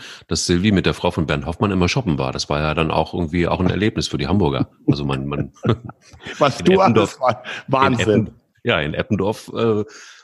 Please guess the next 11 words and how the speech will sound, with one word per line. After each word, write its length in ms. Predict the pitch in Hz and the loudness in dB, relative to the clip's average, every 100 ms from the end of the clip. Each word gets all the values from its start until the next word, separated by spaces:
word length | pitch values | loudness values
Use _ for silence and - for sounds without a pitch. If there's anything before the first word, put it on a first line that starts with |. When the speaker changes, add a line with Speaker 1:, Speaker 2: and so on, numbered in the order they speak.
| 90 | -2
Speaker 1:
wurden 380 | 92 107 101 95 | 2 4 4 4
sämtliche 400 | 98 104 110 101 | 2 2 0 2
Boutiquen 380 | 95 - - | 0 -2 -2
leer 160 | 80 71 | -2 -2
gekauft. 480 | 67 - 67 - - - | -4 -4 -4 -6 -16 -16
Ähm, 240 | 82 71 | -12 -8
so 140 | 78 113 | -4 0
viel 160 | 113 | 0
kann 140 | 107 113 | 0 -2
ich 100 | 107 | 0
sagen. 460 | 120 143 73 65 | -2 -4 -6 -10